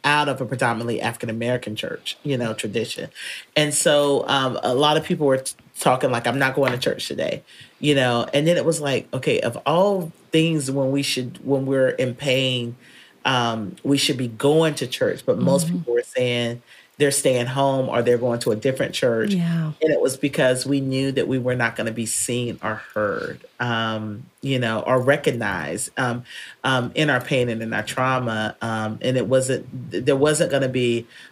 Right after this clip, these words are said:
Speaker 1: a bomb, you know, like, it was gonna be,
Speaker 2: Yeah.
Speaker 1: like, business as usual. And, um, and now that, that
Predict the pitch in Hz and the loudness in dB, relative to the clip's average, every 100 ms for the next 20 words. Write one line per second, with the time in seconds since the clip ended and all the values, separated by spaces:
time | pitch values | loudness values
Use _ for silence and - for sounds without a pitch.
0 | - 120 131 123 113 - 160 165 143 123 | -4 2 2 2 0 -2 0 2 2 2
1 | 131 147 160 156 - 127 117 - - 143 | 2 2 2 4 4 2 0 -4 0 0
2 | 143 120 113 143 147 127 101 64 - - | 0 -4 -2 -2 0 -2 -2 -4 -10 -14
3 | - - 156 143 139 - 131 123 117 120 | -14 0 2 4 0 0 0 0 -2 -6
4 | - - 151 151 160 180 190 156 127 95 | -8 -2 0 2 4 4 2 2 0 -2
5 | - - 139 151 113 - 139 139 - | -4 -8 2 2 2 -4 2 2 2